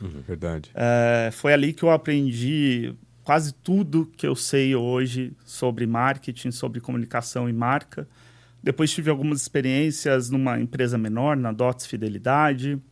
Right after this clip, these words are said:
Speaker 2: Uhum.
Speaker 3: Fui trabalhar em
Speaker 2: dots.
Speaker 3: companhia aérea, trabalhei na latam, no
Speaker 2: Uhum.
Speaker 3: Brasil e no Chile. Vivi no
Speaker 2: Bacana.
Speaker 3: Chile um tempo.
Speaker 2: Ah, você morou lá?
Speaker 3: Morei lá, construí uma equipe multicultural, que aí também é uma outra experiência, que é quase um episódio à parte aqui.
Speaker 2: Sim.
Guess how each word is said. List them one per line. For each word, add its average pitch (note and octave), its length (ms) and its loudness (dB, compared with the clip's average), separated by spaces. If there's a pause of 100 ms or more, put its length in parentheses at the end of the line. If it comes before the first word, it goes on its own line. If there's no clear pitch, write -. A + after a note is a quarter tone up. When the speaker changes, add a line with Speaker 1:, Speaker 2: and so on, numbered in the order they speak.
(160)
Speaker 2:
Uhum. F#2+ 400 -2
Speaker 3:
Fui E3 100 0
trabalhar C3+ 340 4
em C3+ 60 0
Speaker 2:
dots. B2 80 -8
Speaker 3:
companhia A#2 400 -2
aérea, C3+ 340 2
trabalhei A#2+ 340 -2
na B2 120 -2
latam, B2 500 -2 (460)
no A2 120 -4
Speaker 2:
Uhum. B2 60 0
Speaker 3:
Brasil A#2+ 380 2
e C3+ 40 2
no A#2 100 0
Chile. D3 720 0 (240)
Vivi A#2+ 280 -2
no C3+ 80 2
Speaker 2:
Bacana. F2+ 140 -4
Speaker 3:
Chile C3 260 2
um A2+ 100 -2
tempo. C#3 560 0
Speaker 2:
Ah, A#2 40 2
você B2 120 0
morou A2+ 220 4
lá? A2+ 200 4 (280)
Speaker 3:
Morei C#3 280 4
lá, D3+ 240 8
construí C#3 500 0
uma C#3 140 2
equipe B2 680 0
multicultural, B2+ 1080 2
que - 160 -8
aí B2+ 80 0
também C#3+ 260 0
é D3+ 40 4
uma C#3 160 2
outra D3 240 4
experiência, C#3+ 560 2
que C3+ 100 -10
é - 20 -10
quase D#3+ 240 4
um F3+ 40 4
episódio E3+ 440 2
à E3 40 6
parte A#2 440 6
aqui. A#2 240 -4
Speaker 2:
Sim. G2 360 2